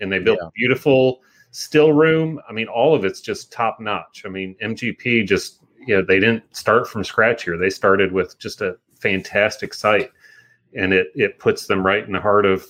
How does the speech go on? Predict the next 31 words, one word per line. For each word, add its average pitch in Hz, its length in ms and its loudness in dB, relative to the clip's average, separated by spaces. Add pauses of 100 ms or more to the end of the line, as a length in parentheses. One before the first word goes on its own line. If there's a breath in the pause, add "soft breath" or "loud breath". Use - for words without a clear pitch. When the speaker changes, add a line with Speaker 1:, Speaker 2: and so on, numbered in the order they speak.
Speaker 1:
of 95 180 -4
bourbon. 98 300 0
Now, 92 120 -2
I 98 60 2
know, 113 400 0
like 113 240 -2
everyone's 113 300 0
saying, 87 200 -2
it's, - 160 -18
it's 110 220 -6
all 107 160 4
the 104 140 4
other 101 400 2 (760)
spirits 101 540 2
and 95 100 -8
brands 101 380 -6
too, 98 480 -4
but 92 240 -10 (320 soft breath)
from 98 200 0
our 107 380 4
bourbon-centric 107 840 -2 (240)
point 95 240 -8
of 87 80 -10
view, 90 280 -8
I 90 40 -14
mean, 92 200 -8
they're 101 280 -2 (120)
right 98 320 -2
here 107 220 2
ground 98 380 -4
floor. - 340 -6